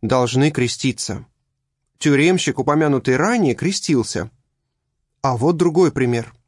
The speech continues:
После того, как апостол Пётр произнёс речь об Иисусе перед множеством людей,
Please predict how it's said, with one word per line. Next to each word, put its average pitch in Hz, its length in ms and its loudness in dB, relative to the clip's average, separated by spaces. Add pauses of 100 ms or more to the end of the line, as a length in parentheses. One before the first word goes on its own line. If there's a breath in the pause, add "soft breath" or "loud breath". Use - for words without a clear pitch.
(400)
После 143 360 2
того, 139 300 2
как 131 220 -2
апостол 147 480 -2
Пётр 147 380 -2
произнёс 131 580 0
речь 147 320 0
об 127 220 0
Иисусе 123 580 0
перед 123 300 -2
множеством 123 640 0
людей, 139 480 0